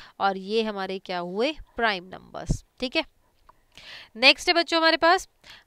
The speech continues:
what is the greatest prime number between one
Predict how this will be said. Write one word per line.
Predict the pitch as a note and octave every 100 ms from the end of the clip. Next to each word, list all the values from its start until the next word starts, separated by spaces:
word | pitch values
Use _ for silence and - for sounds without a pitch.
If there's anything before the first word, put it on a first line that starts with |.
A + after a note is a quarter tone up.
| A3+
what | C#4 D#4
is | F4
the | D4 E4
greatest | A3+ B3 C#4 F4 F4 -
prime | C#4 B3+ B3+ B3
number | B3 B3 C4+
between | A#3+ A#3+ B3+ B3 A3
one | A3+ A#3